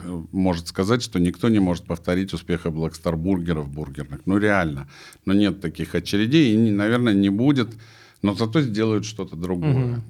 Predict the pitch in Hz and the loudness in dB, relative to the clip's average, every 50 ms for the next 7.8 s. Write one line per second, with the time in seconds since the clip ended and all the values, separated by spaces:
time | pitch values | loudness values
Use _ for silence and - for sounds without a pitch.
0 | - - 95 85 - - - - 92 90 87 - - 101 120 156 147 - 120 107 | -10 -8 -6 -6 -8 -8 -6 -6 -4 -4 -4 -4 0 2 2 2 2 2 2 0
1 | 92 92 92 107 127 147 143 113 90 - - - 85 85 90 98 98 - - 95 | 0 2 0 0 0 2 2 0 0 -2 -4 -6 -6 -6 -6 -6 -8 -8 -6 -4
2 | 92 87 85 82 78 80 85 82 82 82 82 82 - 80 73 71 85 101 110 107 | -2 -2 -2 -2 -2 -2 -2 -2 -4 -4 -6 -12 -16 -14 -10 -6 -4 -2 -2 0
3 | 92 87 87 90 92 85 - - - - - - - - 98 92 - - 107 104 | 0 0 0 -2 -2 -4 -6 -12 -18 -20 -20 -10 -6 -4 -4 -4 -2 -2 -4 -4
4 | - - - 104 - - 110 110 110 104 101 98 98 87 98 104 110 92 95 95 | -2 -4 -6 -4 -2 0 2 2 2 4 4 2 2 2 2 2 2 4 4 2
5 | 92 95 120 170 208 - - 113 87 71 62 - 62 60 53 - - - 98 104 | 4 4 2 2 2 2 2 0 0 0 -2 -6 -10 -8 -8 -8 -6 -6 -6 -6
6 | 110 107 101 92 82 85 - - 80 80 82 82 80 80 85 80 82 78 82 78 | -6 -4 -4 -4 -6 -8 -8 -8 -6 -6 -6 -6 -6 -8 -8 -8 -8 -8 -10 -10
7 | 73 76 76 - 107 104 107 110 110 104 95 87 76 73 69 - | -10 -12 -6 -2 0 0 2 2 2 2 2 0 0 -2 -4 -8